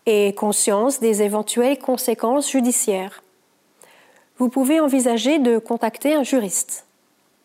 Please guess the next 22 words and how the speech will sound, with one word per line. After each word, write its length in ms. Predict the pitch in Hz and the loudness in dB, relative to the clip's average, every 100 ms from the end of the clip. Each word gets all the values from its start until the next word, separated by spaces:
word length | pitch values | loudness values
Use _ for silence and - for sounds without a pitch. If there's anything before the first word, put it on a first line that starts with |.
| _ _ _ _ | _ _ _ _
Aidez 260 | 254 247 339 | 0 2 4
la 140 | 320 | 4
victime 540 | 254 262 - 269 330 330 | 2 0 0 2 4 4
à 120 | 254 | 2
consigner 680 | - 269 - - 269 262 311 | 0 0 0 2 4 4 4
les 260 | 285 220 | 4 4
éléments 560 | 254 254 247 208 214 311 | 4 4 4 2 2 0
qui 240 | 311 254 | 0 0
démontrent 500 | 214 226 226 269 - | 2 2 2 2 0
le 80 | 240 | 0
harcèlement. 520 | 220 220 226 208 175 - _ _ _ _ _ _ _ _ _ _ _ _ _ _ _ _ _ _ _ _ _ | 0 0 -2 -2 -4 -10 _ _ _ _ _ _ _ _ _ _ _ _ _ _ _ _ _ _ _ _ _
Proposez 580 | - 294 294 269 220 233 | -4 -2 2 2 2 2
votre 340 | 214 202 - | 0 -2 -2
aide 220 | 202 214 | -2 0
aux 40 | 220 | 0
victimes. 560 | 196 - - 196 269 339 _ _ _ _ _ _ - | -2 -6 -4 -2 -2 -6 _ _ _ _ _ _ -12
Cela 360 | - 247 233 | -4 0 0
peut 200 | 254 - | 0 0
inclure 640 | 240 233 - 254 269 285 - - - - _ | 0 0 0 0 2 0 -6 -20 -20 -20 _
l'organisation 840 | 233 220 226 220 226 220 214 262 269 | -2 0 2 2 2 2 0 0 0
d'un 180 | 220 | 0
rendez-vous 680 | 196 208 208 277 226 226 254 | -2 -2 2 2 2 0 0